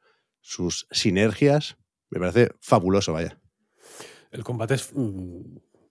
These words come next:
Speaker 2: va, una de las joyas de la corona, sin ninguna duda. Y por eso, por ejemplo, l-, la idea del mundo abierto que,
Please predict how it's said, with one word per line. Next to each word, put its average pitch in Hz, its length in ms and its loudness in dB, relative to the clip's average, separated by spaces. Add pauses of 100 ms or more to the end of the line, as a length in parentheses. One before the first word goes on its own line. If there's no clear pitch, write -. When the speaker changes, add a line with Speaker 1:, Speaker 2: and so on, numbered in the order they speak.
(120)
Speaker 2:
va, 92 240 -6
una 92 200 -4
de 92 60 0
las 85 140 -2
joyas 104 300 2
de 101 60 2
la 90 100 0
corona, 107 460 0
sin 98 200 -6
ninguna 98 280 0
duda. 98 240 4
Y 90 60 -6
por 101 220 0
eso, 135 360 0 (140)
por 104 140 -2
ejemplo, 123 520 0 (600)
l-, 92 560 -14 (460)
la 101 180 -2
idea 98 440 2
del 113 140 -2
mundo 110 280 2
abierto 104 800 0 (1300)
que, 101 420 -8